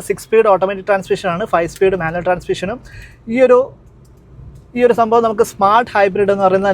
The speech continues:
നോർമൽ സിസ്റ്റത്തിൽ നമുക്ക് അവൈലബിൾ ആണ്. അതുപോലെ തന്നെ നമുക്ക് ഇതിനൊരു സ്ട്രോങ് ഹൈബ്രിഡ് വരുന്നുണ്ട്. നമ്മൾ ഗ്രാൻഡ് വിറ്റാറയിലൊക്കെ കണ്ട കംപ്ലീറ്റ്ലി ഹൈബ്രിഡ് ആയിട്ട്, ഹൈബ്രിഡ് ആയിട്ടുള്ള ഒരു ടെക്നോളജി. ആ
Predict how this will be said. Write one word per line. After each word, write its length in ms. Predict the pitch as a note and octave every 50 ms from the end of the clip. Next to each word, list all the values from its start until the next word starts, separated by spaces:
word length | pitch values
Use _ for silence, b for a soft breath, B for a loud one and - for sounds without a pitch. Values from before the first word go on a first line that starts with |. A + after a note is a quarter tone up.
| F3+
നോർമൽ 340 | F3+ F#3 F#3+ G3+ G#3 A3 A3+ G#3+
സിസ്റ്റത്തിൽ 340 | A3 F#3+ - - G3+ F#3 G3 F#3+
നമുക്ക് 180 | F3 F3 D#3+ F#3 E3+
അവൈലബിൾ 340 | D#3+ E3 E3+ F3 F3+ E3+ F3+ F3
ആണ്. 80 | F3+ F#3
അതുപോലെ 200 | F#3+ G#3+ A3+ G#3+ A3
തന്നെ 120 | A3+ A3+ A3
നമുക്ക് 180 | A3 A3+ G3 A#3 G#3+
ഇതിനൊരു 340 | A3 A3 A#3+ A#3 A3+ C4 C#4+ - _ - -
സ്ട്രോങ് 580 | - - - - - A3 A3+ A#3+ B3+ C#4 D4 C4+ F#3+
ഹൈബ്രിഡ് 360 | A3 G#3 G3+ F3+ G#3 G#3 G3 G3
വരുന്നുണ്ട്. 260 | F#3 E3+ F3 E3 D#3+
നമ്മൾ 160 | E3 F3+ F#3+ F#3+ E3+
ഗ്രാൻഡ് 260 | F#3 F#3 F#3+ G3+ G#3 G#3+
വിറ്റാറയിലൊക്കെ 520 | F#3+ - A3 G#3 A3 G#3+ G#3+ G3+ G3+ G#3 G3
കണ്ട 120 | G3 G3 G3+ G3 F#3
കംപ്ലീറ്റ്ലി 480 | F3+ F#3 F#3+ G#3 G#3 A3 G3+ A3 A#3 G3+ F#3+
ഹൈബ്രിഡ് 320 | F#3 F3+ F#3 F3 G3+ G3+ G3
ആയിട്ട്, 180 | F#3 G3+ G3+ G3 G3+ - - F3
ഹൈബ്രിഡ് 300 | F#3 F#3+ F#3 F#3+ G3 G3
ആയിട്ടുള്ള 220 | G3 G3 F#3 F#3+ F#3+ F#3+
ഒരു 80 | F#3 F#3+
ടെക്നോളജി. 480 | E3+ - - F3+ F3 E3+ D#3 C#3 G3 C4 C4+ B B B B B B B
ആ 20 | A#3+